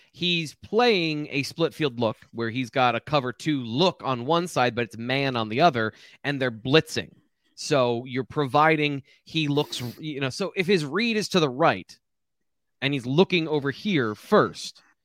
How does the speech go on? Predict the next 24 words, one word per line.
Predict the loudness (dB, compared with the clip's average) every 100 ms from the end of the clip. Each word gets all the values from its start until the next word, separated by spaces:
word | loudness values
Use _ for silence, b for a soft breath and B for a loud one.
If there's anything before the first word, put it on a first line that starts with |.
| _ _ _ _ _
and | 2
he | 2
sees | 0 0 -4
one | 2 2 2
coverage | 2 2 2 -2 -2
and | -4
he | 0
goes, | 0 2
"Okay," | 0 2 2
on | 0
the |
backside, | 2 4 4 2 0 0 -2 b b -4
and | -2
he | 2
looks | 0 0
over | -2
here, | 0 0 0
and | -4 -8
for | -8
a |
split | -8 -4 -6
second, | 0 -2 0 -2
it's | -4
different. | -6 -8 -4 -6